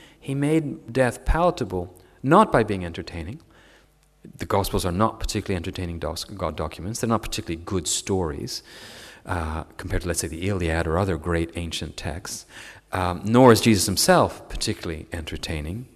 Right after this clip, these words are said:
He's about as humorless as Coetzee. Um, but he makes death palatable by transforming death into just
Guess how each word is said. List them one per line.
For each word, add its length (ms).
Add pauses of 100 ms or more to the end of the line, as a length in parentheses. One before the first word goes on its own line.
(140)
He's 200
about 180
as 120
humorless 440
as 180 (300)
Coetzee. 500 (540)
Um, 380 (680)
but 300
he 140
makes 380
death 260
palatable 760 (240)
by 200
transforming 680
death 280
into 160
just 260